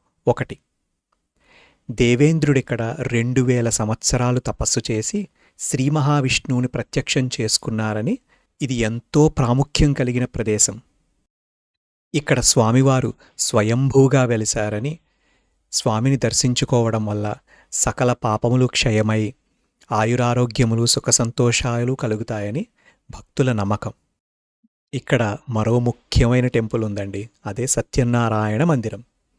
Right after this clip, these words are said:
నారద మహర్షి సూత మహామునితో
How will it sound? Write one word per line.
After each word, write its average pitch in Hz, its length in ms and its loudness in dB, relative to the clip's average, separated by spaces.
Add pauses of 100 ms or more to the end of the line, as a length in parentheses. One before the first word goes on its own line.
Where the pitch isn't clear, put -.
(960)
నారద 110 400 -2
మహర్షి 113 720 -2 (240)
సూత 117 340 0
మహామునితో 120 840 0